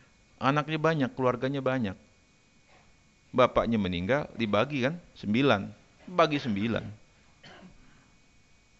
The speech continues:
Dari Kemayoran, bagi sembilan. Lima juta dibeli tujuh juta semeter. Harga pasaran lima juta, dibeli tujuh juta. Lepas nggak? Lepas. Money has own power. Duit punya kuasa.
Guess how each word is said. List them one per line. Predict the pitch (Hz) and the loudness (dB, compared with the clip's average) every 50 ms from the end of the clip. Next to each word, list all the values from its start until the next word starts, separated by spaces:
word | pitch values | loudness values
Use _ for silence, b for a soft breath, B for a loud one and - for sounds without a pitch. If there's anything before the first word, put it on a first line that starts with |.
| _ _ _ _ _ _ _ _ _ _ _ _ _ - | _ _ _ _ _ _ _ _ _ _ _ _ _ -2
Dari | - 101 101 104 - | 0 0 0 0 0
Kemayoran, | 110 107 101 95 92 92 95 104 131 165 202 226 233 208 - - | 0 2 2 2 2 2 4 4 4 4 4 2 -2 -6 -8 -12
bagi | - 113 101 104 104 104 104 | -12 -4 -2 0 0 0 -2
sembilan. | - - 123 156 170 156 135 127 139 135 139 147 - _ _ _ _ _ _ _ _ _ | -4 -4 -2 0 2 2 2 0 -2 -4 -10 -14 -18 _ _ _ _ _ _ _ _ _
Lima | - 110 113 120 110 | 0 2 2 4 2
juta | 104 104 101 - - - 196 - - - - - | 2 0 -4 0 2 2 2 2 -2 -10 -12 -6
dibeli | 117 120 117 101 98 110 147 185 - - - | -2 -2 -2 0 0 0 0 -2 -2 -4 -4
tujuh | - 196 175 135 139 139 | -2 0 0 0 0 -2
juta | 147 214 220 - - - | -2 -4 -4 -4 -4 -6
semeter. | - - 156 170 165 - - 131 - - - - _ _ _ - | -6 -6 -6 -6 -6 -6 -8 -10 -10 -12 -18 -20 _ _ _ -10
Harga | - 175 185 165 160 156 | -6 -4 -4 -2 -2 -2
pasaran | - 139 120 110 156 170 196 190 | -2 -2 -2 -2 -2 -2 -2 -4
lima | 175 160 156 | -4 -6 -6
juta, | 160 190 202 - - 165 - - | -6 -6 -8 -8 -8 -8 -6 -4
dibeli | 170 196 175 160 190 233 247 | -4 -2 0 0 0 0 2
tujuh | - 254 233 196 214 | 2 2 4 4 2
juta. | 196 269 294 285 - 98 92 - - - - - - - - - - _ _ - | 2 0 -2 -2 -4 -6 -8 -8 -12 -18 -20 -20 -20 -20 -20 -20 -20 _ _ -4
Lepas | - 180 233 262 220 214 | -2 0 0 0 0 0
nggak? | 190 - - - | -2 -2 -2 -2
Lepas. | 240 294 - - - - - 202 185 175 - - - | -2 -2 -2 -2 -4 -2 0 0 0 0 -4 -8 -6
Money | - 120 151 196 220 220 185 151 123 | -2 0 2 4 4 2 2 0 0
has | 120 143 131 - - - | 0 0 0 0 -2 -2
own | 143 139 143 131 | -2 -2 -2 -2
power. | - - 185 180 175 165 151 B B B B B | 2 4 4 4 4 4 0 B B B B B
Duit | 214 214 277 302 302 302 - | 0 4 6 6 4 4 4
punya | 285 262 254 240 | 4 4 4 4
kuasa. | - 277 294 294 285 269 - - 226 | 2 -4 -6 -8 -8 -10 -12 -14 -16